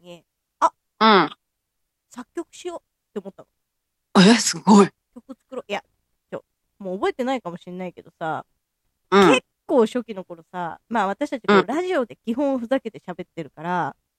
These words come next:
Speaker 2: うん。
Speaker 1: で、こうやっぱメリハリっちゅうかさ、なんか一個かっ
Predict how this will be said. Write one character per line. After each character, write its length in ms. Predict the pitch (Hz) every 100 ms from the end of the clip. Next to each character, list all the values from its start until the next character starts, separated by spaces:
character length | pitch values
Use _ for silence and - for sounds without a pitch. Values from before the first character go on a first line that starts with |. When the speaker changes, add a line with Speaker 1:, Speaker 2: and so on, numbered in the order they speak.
| _ _ _ _
Speaker 2:
う 80 | 170
ん。 40 | 156
Speaker 1:
で、 60 | 143
こ 80 |
う 40 | 196
や 100 | 196
っ 20 |
ぱ 80 | 156
メ 200 | 165 185
リ 120 | 262
ハ 160 | 262 294
リ 100 | 285
っ 20 | -
ち 80 | -
ゅ 20 |
う 40 | 247
か 120 | 160
さ、 200 | - 139 _ _ _ _ _ _ -
な 120 | 220 392
ん 20 | 719 -
か 120 | 285 -
一 140 | 294 _ -
個 340 | 214 196 175 _ _
か 140 | -
っ 60 | 277